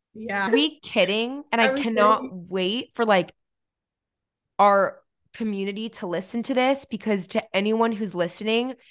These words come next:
Speaker 2: if you have any questions, please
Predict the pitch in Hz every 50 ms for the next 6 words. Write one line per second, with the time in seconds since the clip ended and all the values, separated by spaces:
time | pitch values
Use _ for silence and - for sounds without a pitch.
0 | _ _ _ _ _ - 202 196 - 208 240 240 220 214 - - _ 190 190 190
1 | 208 220 190 - - - 165 170 - - - 208 202 208 226 233 220 - _ _
2 | _ _ _ _ _ _ _ _ _ _ - - 247 254 285 311 311 -